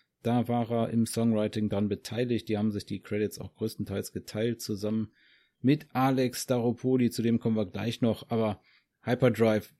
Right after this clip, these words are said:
was ein geiler Gitarrist mit einem super klasse neoklassischen Stil hier zu der Zeit, würde ich noch sagen.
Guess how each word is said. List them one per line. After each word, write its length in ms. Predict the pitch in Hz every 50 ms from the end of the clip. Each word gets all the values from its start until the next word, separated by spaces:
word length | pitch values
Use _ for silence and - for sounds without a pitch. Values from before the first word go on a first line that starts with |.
| _ _
was 300 | - 127 143 143 - - _
ein 300 | - 113 113 113 104 98
geiler 360 | - 113 113 123 123 120 110
Gitarrist 760 | 95 107 110 - - 110 98 95 117 120 - - - - -
mit 240 | 107 104 104 - -
einem 220 | 104 110 107 107
super 420 | 101 - 127 123 - 120 107 107 - - _
klasse 480 | - - 117 117 117 - - 131 113 107
neoklassischen 960 | 107 - - 110 113 123 139 147 131 - - 131 123 - 127 117 - 127 117
Stil 340 | - - - - 147 147 123
hier 180 | - 101 95 -
zu 140 | - - 98
der 220 | 92 95 95 -
Zeit, 280 | - 101 98 95 - -
würde 140 | 104 101
ich 100 | 98 -
noch 140 | 107 104 92
sagen. 460 | - - 104 101 101 104 120 120 -